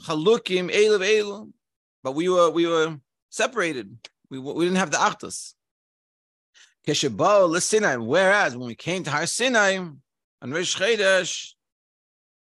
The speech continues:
Hushvu Kulam Aguda Achas. We all became equal, became one, one, one camp, one community. Like it says, "Oh my gosh, Baruch Hu," Hashem said, "Atayra Kula Shalim."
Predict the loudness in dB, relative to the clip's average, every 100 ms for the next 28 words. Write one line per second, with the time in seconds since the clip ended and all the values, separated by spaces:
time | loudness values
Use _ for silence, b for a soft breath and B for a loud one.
0 | _ _ -2 0 -2 -4 -6 -6 -6 -2
1 | 0 0 -2 0 0 0 -2 -10 -10 -6
2 | -2 0 -2 -8 -10 -12 -8 -8 -6 -6
3 | -6 -6 -8 -4 -2 0 -2 -4 -8 _
4 | -12 -8 -8 -10 _ -8 -8 -4 -6 -6
5 | -10 -10 -10 -10 -8 -6 -6 -10 -16 _
6 | _ _ -12 -12 -6 0 2 4 2 0
7 | 2 2 0 -2 -2 -2 -2 -4 -6 b
8 | b -8 -6 0 2 2 0 -8 _ _
9 | -10 -2 2 4 2 -2 -2 0 0 0
10 | 2 0 -2 -8